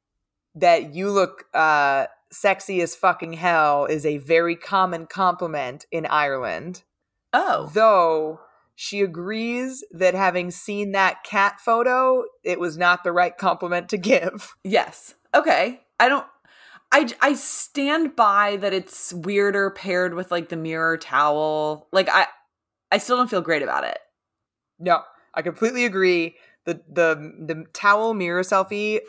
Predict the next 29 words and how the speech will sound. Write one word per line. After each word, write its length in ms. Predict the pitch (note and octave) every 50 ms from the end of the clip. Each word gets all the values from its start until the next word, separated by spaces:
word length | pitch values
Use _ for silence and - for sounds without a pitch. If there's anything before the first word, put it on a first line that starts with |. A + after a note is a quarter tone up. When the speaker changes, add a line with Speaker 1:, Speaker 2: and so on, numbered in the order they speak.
| - _ -
Speaker 1:
I 40 | E3+
mean, 300 | E3+ D#3+ D#3 D3+ D3 - -
that 120 | F#3+ G#3
would 100 | A3+ G#3+
have 60 | G#3
been 120 | F#3 G3+ F#3
a 40 |
deal 160 | D#3+ D#3 E3 E3
breaker 300 | D3 E3 D3+ - D#3 C#3+
without 520 | D#3 C#3+ D#3 - D#3 D#3 - - E3 D3
both 280 | - G3 A3 B3+ - C#4
of 100 | A3 E3+
those 280 | G3 F3+ F3 F3 F3
things. 280 | - - E3+ D#3+ - -
Like, 280 | F3 E3 D#3+ D3+ - _ _ _ _ _ _ _ _ _ _ _ _ _ _ _ _ _ -
the, 160 | D#3+ D#3 - - _
the 80 | - F3+
towel 280 | - A3+ A#3 A#3 A#3
mirror 200 | G#3+ F#3 D#3+ D#3
selfie 280 | D3+ E3+ C3+ C3+ - C3
was 120 | C3+ C3
a 40 | C3+
deal 140 | C3 C3+ B2+
breaker. 280 | - - - C#3+ - -
Speaker 2:
Yes. 200 | D3 - - _ _ _ _
Speaker 1:
A 60 | -
hundred 520 | D3+ B2 - - E3 F3 E3 D3 D3 C#3 -
percent. 500 | - - - - - - - _ - _ _ _ _ _ _ _ _ _ _
Um, 640 | - E3 E3 D#3+ D3+ D3 D3 C#3+ C#3 C#3+ C3+ C3+ C3